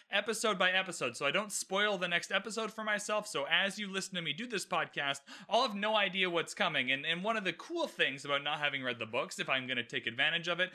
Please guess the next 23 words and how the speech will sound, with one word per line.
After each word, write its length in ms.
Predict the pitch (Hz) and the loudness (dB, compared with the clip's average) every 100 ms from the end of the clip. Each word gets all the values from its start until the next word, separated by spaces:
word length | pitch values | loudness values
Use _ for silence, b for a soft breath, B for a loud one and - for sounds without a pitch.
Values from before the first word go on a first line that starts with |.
| B B | B B
is 100 | 175 | -4
that 100 | 262 | 2
I 80 | 277 | 2
can 140 | 277 247 | 2 0
do 100 | 254 | 0
some 160 | 262 | 0
predictions. 480 | 233 226 - 127 117 | 0 0 0 -4 -6
So 80 | 160 | 0
next 240 | 208 226 | 0 0
week 140 | 240 180 | -2 -4
is 80 | |
all 260 | 175 180 262 | 2 4 6
about 260 | 240 220 - | 4 0 2
predictions, 480 | 190 185 - 180 | 2 2 0 -8
possibly 440 | - 339 311 233 214 | 0 0 0 -2 -4
some 160 | 208 | -2
listener 320 | 196 190 185 160 | -6 -4 -4 0
feedback 420 | 170 170 170 165 | 0 2 -2 -2
if 80 | 156 | 0
y'all 200 | 156 147 | 2 2
have 80 | |
questions, 400 | - 165 - 160 | 0 -2 -4 -12
concerns, 520 | - 143 165 151 143 | -14 -12 -4 -4 -4